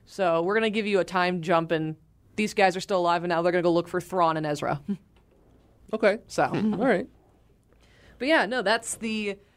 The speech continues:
Speaker 1: that is the whole thing. Um, the music in the show was done by John Williams and Kevin Kenner.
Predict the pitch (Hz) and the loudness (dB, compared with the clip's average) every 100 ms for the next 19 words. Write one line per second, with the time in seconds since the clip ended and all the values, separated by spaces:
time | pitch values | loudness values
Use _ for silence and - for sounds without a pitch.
0 | _ - 226 240 202 208 240 262 240 226 | _ -2 2 2 2 0 0 0 -2 -2
1 | 226 240 - 196 202 196 196 180 185 214 | 0 -4 -2 0 2 0 -2 -4 -2 2
2 | 269 262 262 240 233 233 208 202 196 180 | 2 2 0 0 0 0 0 -2 0 0
3 | 175 175 175 185 214 254 247 220 185 175 | 0 0 0 0 0 0 -2 -2 -2 0
4 | 170 170 190 175 165 180 240 | 0 0 0 0 0 0 0